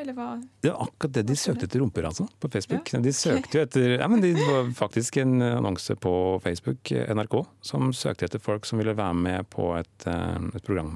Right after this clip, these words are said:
Speaker 2: nytt programkonsept, i hvert fall her i Norge, det kommer fra Danmark. Og, eh, som skulle på en måte ta det litt sånn på alvor og vise mangfoldet av kro-, ulike kropper, da. Ehm, og det tenkte jeg, viktig,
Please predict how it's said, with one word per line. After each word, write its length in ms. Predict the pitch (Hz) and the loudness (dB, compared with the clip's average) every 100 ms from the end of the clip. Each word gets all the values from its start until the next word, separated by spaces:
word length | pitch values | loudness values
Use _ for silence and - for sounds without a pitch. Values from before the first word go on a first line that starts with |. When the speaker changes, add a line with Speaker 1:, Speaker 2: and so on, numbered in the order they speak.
| - | 0
Speaker 2:
nytt 240 | 113 127 - | 0 0 -2
programkonsept, 680 | 143 104 95 113 185 - - | -2 0 0 0 -2 -2 -4
i 40 | |
hvert 120 | 117 | 0
fall 100 | 123 | 0
her 140 | 107 110 | 2 2
i 20 | |
Norge, 240 | 98 95 | 2 2
det 80 | 113 | 0
kommer 240 | - 87 82 | 0 0 0
fra 160 | 101 | -2
Danmark. 340 | 101 82 - - - - - - - - - _ - | -2 -2 -6 -12 -20 -20 -20 -20 -20 -20 -20 _ -2
Og, 640 | 127 123 120 120 117 117 117 120 | 0 2 2 2 2 0 -2 -4
eh, 320 | 117 117 113 - - - | -2 -2 -4 -6 -8 -8
som 300 | 117 - 135 131 | -8 -4 -2 0
skulle 240 | - 123 | -2 0
på 60 | 117 | 0
en 40 | |
måte 100 | 107 | -2
ta 160 | - 98 95 | -2 0 2
det 80 | 95 | 2
litt 80 | |
sånn 140 | 90 82 | 0 -2
på 100 | - | 0
alvor 320 | 92 80 85 | 0 2 0
og 80 | 90 | 2
vise 320 | 90 - - | 0 -2 -2
mangfoldet 640 | 92 95 85 - 87 85 85 87 | 0 0 -2 -2 -2 0 0 -4
av 80 | 92 - | -8 -16
kro-, 160 | - - | -8 -2
ulike 320 | 131 104 - | 0 0 0
kropper, 320 | 117 - - | -2 -2 -2
da. 320 | - - - 101 | -6 -10 -6 -2
Ehm, 680 | 98 98 98 101 98 98 - - | 0 0 0 -2 -4 -6 -6 -4
og 80 | |
det 140 | 113 131 135 - | -2 -2 -2 -6
tenkte 300 | 127 120 117 | -4 -2 -4
jeg, 60 | - - - - - - _ _ _ _ | -6 -18 -20 -20 -20 -20 _ _ _ _
viktig, 720 | 185 151 135 - - - 120 | -6 -2 -2 -2 -10 -4 -4